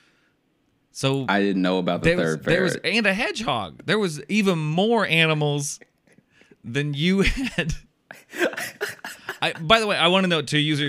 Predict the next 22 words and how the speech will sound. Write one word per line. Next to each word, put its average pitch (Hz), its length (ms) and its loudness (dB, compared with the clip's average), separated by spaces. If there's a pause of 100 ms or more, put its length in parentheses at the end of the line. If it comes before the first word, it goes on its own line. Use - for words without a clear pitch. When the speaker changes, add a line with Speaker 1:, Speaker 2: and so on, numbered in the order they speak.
Speaker 1:
Spammy 127 360 -2
Spam, 117 320 -6
thank 147 260 2
you 151 140 -4
for, 139 260 -4
I, 131 140 2
'cause 131 260 -2
it 151 200 0
has 160 120 0
been 131 200 -2
haunting 131 380 -2
me 120 140 -4
since 120 200 -8
we 117 60 -8
recorded 117 340 -4
that, 107 160 -6
what 123 220 -6
the 127 160 -2
mystery 123 640 -4
animal 104 420 -4
might 87 300 -14
be. 65 260 -16